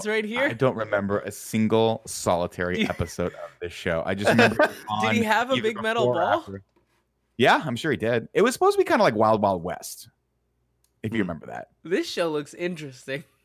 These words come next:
Speaker 1: You should watch it, man. Maybe you'd like it. I think it only lasted one season. It's on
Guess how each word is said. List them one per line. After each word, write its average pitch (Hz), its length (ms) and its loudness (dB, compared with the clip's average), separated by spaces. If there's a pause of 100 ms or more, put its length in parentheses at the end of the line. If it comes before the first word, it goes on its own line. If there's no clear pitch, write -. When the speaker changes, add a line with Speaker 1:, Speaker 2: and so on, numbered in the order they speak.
(260)
Speaker 1:
You 110 200 0
should 220 200 -2
watch 302 260 0
it, 98 80 0
man. 104 220 -2
Maybe 131 160 0
you'd 147 100 -4
like 180 180 -4
it. 214 60 2
I 190 40 0
think 196 160 2
it 247 40 4
only 254 220 4
lasted 202 360 2
one 208 220 2
season. 110 320 0
It's 123 100 2
on 175 320 4